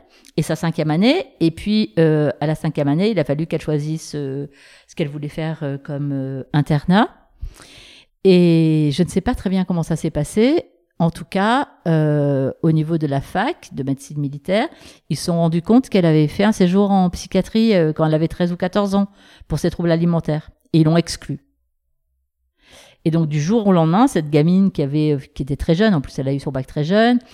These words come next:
qui avait peut-être vingt et un ans, euh, en cinquième année de médecine ou vingt-deux ans, s'est retrouvée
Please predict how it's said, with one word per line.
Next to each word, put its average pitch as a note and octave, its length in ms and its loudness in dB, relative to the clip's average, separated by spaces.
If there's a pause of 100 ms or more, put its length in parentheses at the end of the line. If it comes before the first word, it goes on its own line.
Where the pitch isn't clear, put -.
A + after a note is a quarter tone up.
(480)
qui - 80 -6
avait D#3 160 -4
peut-être D#3 300 -4
vingt D3+ 220 -2
et D#3+ 40 0
un D#3 180 0
ans, A3+ 420 4
euh, D3+ 140 2
en D3+ 120 0
cinquième D#3+ 280 -2
année D#3 160 2
de D#3 60 0
médecine F#3 400 -2
ou - 20 -2
vingt-deux D3 380 -2
ans, G#3+ 160 2
s'est - 160 -2
retrouvée E3 680 -2